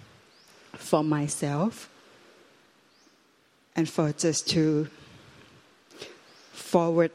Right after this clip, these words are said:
it, uh, this understanding to everyone. Every action of mine is like this. But I just realized that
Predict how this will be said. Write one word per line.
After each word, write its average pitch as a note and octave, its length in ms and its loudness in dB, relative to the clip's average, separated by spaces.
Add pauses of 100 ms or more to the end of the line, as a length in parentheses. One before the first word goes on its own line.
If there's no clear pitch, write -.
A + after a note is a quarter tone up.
it, E3+ 240 2
uh, E3+ 200 0
this D#3+ 260 2
understanding D#3 760 2
to - 180 2
everyone. D3 720 -2 (2750)
Every F#3 300 4
action F3+ 460 0
of D3+ 200 -2
mine C3+ 500 -2 (440)
is - 200 -4
like D3+ 260 -2
this. - 580 -6 (2000)
But F#3 140 4
I F#3 100 6
just F#3+ 300 0
realized E3+ 440 0
that D#3 220 -2